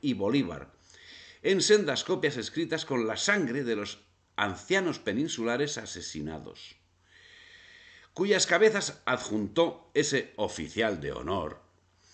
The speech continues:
como le denominó posteriormente Bolívar, cuando a su vez supo de su fusilamiento por el bárbaro y cobarde Tízcar.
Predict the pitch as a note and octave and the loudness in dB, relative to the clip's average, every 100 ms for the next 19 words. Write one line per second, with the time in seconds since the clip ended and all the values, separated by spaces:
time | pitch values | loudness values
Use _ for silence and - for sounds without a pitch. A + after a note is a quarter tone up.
0 | - - - _ - D#3 D3+ D#3+ - - | -20 -20 -20 _ 8 8 10 6 2 2
1 | A#2 A#2 A2 G#2+ G#2 C#3 - A2+ G2+ G2+ | 6 6 6 4 2 2 0 -4 -6 -2
2 | B2+ B2 C#3 D3+ A#2 E2+ D#2+ C#3 A2+ F#2 | 0 2 0 0 0 0 0 -2 -2 -4
3 | G2+ - - _ _ _ _ _ - - | -6 -10 -20 _ _ _ _ _ -20 -20
4 | - - - - D#3 D3 C3 B2+ - A#2+ | -20 -20 -2 6 6 6 4 2 0 0
5 | F3 F3+ - - G#3+ - G2+ G2 - D#3 | -2 -2 -4 -2 -2 -2 -2 -2 -4 -6
6 | D3 C3+ E3 D3+ B2 B2+ B2+ - A2 F#2+ | -6 -6 -2 -2 0 -2 -4 -4 -2 -2
7 | - - F#2+ C#3 C#3+ C3+ C#3 - - _ | -4 -8 0 0 2 -2 -4 -8 -14 _
8 | - G#2 F2+ E2+ B2 C3 A2 A#2 A2+ _ | -8 -8 -6 -4 0 0 -2 -4 -6 _
9 | _ _ _ - A2+ - - - | _ _ _ -4 -4 -4 -16 -18